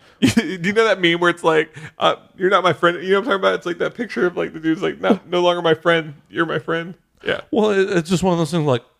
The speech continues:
Speaker 2: it causes me to reevaluate my friendship with these people.
Speaker 1: Yeah.
Speaker 2: It's like
Speaker 1: I-, if somebody's, God, this is such a weird, I, <laughs> my, am I interviewing you? Uh, no, it, it,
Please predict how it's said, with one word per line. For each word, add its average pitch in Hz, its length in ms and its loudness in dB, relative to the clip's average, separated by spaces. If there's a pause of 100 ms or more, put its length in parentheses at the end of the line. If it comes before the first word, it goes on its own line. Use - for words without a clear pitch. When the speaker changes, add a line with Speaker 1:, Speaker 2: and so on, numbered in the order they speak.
(1200)
Speaker 2:
it 156 280 -4
causes 160 300 0
me 151 120 2
to 139 100 2
reevaluate 120 580 2
my 120 120 -4
friendship 127 300 -4
with 104 100 -12
these 101 100 -20
people. - 260 -6 (220)
Speaker 1:
Yeah. 127 280 -2 (520)
Speaker 2:
It's - 100 -8
like 147 140 2
Speaker 1:
I-, 53 220 -20 (420)
if 165 220 0
somebody's, 175 840 -8
God, - 400 -14
this - 160 -16
is - 100 -12
such - 200 -12
a - 60 -10
weird, - 300 -8 (440)
I, - 180 0 (480)
<laughs> - 1040 -10
my, 98 200 -2 (480)
am 156 80 -2
I 151 80 4
interviewing 170 420 0
you? 165 180 -6 (320)
Uh, 160 280 0
no, 170 180 0
it, - 120 0 (100)
it, 320 340 0